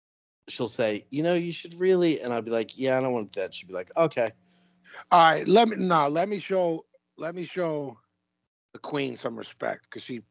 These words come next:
Speaker 2: put lesser of two evils, knowing that we
Speaker 1: Well,
Speaker 2: hate
Speaker 1: she,
Speaker 2: it. I'll say,
Speaker 1: well,
Speaker 2: am
Speaker 1: she
Speaker 2: I
Speaker 1: went to, she went to the dentist today, so it's in
Speaker 2: All
Speaker 1: her
Speaker 2: right,
Speaker 1: head.
Speaker 2: I'll, I'll say the doctor is the lesser of two evils for
Speaker 1: Me
Speaker 2: me.
Speaker 1: as well.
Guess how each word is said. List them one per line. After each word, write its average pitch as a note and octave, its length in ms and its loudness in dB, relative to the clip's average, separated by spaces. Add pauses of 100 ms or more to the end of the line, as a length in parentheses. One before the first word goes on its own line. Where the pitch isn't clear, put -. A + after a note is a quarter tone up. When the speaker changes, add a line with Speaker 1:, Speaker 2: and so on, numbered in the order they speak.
(120)
Speaker 2:
put - 260 2 (320)
lesser C#3+ 800 2 (280)
of B2+ 140 -10
two C#3+ 220 -10
evils, B2 360 -6
knowing D#3+ 800 2 (680)
that C3+ 80 -10
we C3+ 120 -6
Speaker 1:
Well, E3 140 8
Speaker 2:
hate F3 60 2
Speaker 1:
she, G3 120 0
Speaker 2:
it. F#3 60 0
I'll C3 180 0
say, D#3 140 -10
Speaker 1:
well, F#3+ 180 8
Speaker 2:
am F3+ 60 6
Speaker 1:
she D#3+ 60 4
Speaker 2:
I D#3 100 4
Speaker 1:
went F3+ 280 2
to, F3 180 -8
she G3 140 -8
went G3 180 0
to E3 60 -6
the C#3 60 -4
dentist D#3 420 -2
today, F2+ 280 -10
so G#2 220 -8
it's - 120 -10
in B2+ 60 -4
Speaker 2:
All B2+ 80 0
Speaker 1:
her - 60 0
Speaker 2:
right, - 100 -6
Speaker 1:
head. - 160 -6
Speaker 2:
I'll, D#3+ 260 4
I'll C#3+ 220 4
say D#3+ 220 -4
the C#3 140 -4
doctor A#2+ 420 -6
is G2+ 160 -16
the A2+ 80 -8
lesser A2+ 420 -6
of G2 80 -14
two G#2 180 -8
evils F2 360 -10
for A#2 60 -8
Speaker 1:
Me C3+ 180 0
Speaker 2:
me. A#2+ 80 2
Speaker 1:
as G2+ 140 -6
well. F#2 360 -6